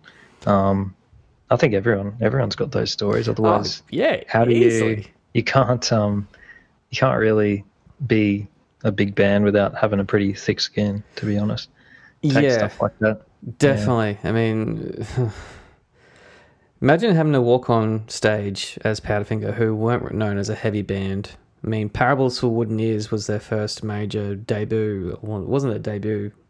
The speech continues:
Speaker 2: Was it their, I think it was their major debut. Um, and it was probably their heaviest, but I'm heavy, I'm saying, like, Bush kind of heavy, if you know the band Bush.
Speaker 1: Mm-hmm.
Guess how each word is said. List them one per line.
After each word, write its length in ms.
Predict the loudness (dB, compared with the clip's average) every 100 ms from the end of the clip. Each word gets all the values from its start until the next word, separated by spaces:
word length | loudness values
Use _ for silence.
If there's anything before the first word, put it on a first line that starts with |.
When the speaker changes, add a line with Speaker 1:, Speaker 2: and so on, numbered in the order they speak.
| _ -20 -14
Speaker 2:
Was 260 | -8 -6 -6
it 100 | -8
their, 160 | -10 -12 -20 -20 _
I 20 |
think 60 | -4
it 40 | 0
was 60 |
their 80 | 0
major 260 | 2 0 2
debut. 360 | 2 4 0 -2 -14 -14 -14 2
Um, 460 | 4 4 0 -8 -16 -4
and 80 | 0
it 20 |
was 160 | 0 -2
probably 240 | 0 2 4
their 160 | 2
heaviest, 1400 | 0 -8 -18 -14 -10 -2 0 2 2 2 2 -2 -8 -10 -14 _ _ _ 0
but 340 | 0 0 -6
I'm 520 | -4 -2 -4 -10 -16 -16 _ _ -14
heavy, 520 | -12 0 2 4 0 0
I'm 240 | -2 -2
saying, 460 | -4 -2 -2 0 0
like, 220 | -2 -2 _ _ _ _ _ -18 -2
Bush 400 | 0 0 -8 -12 _
kind 260 | -6 -4 -2
of 60 |
heavy, 300 | 0 0 0 -2
if 100 | -4
you 80 |
know 200 | -4 -4
the 80 | -4
band 280 | -6 -4 -2
Bush. 360 | -2 -2 -4 4
Speaker 1:
Mm-hmm. 300 | 4 6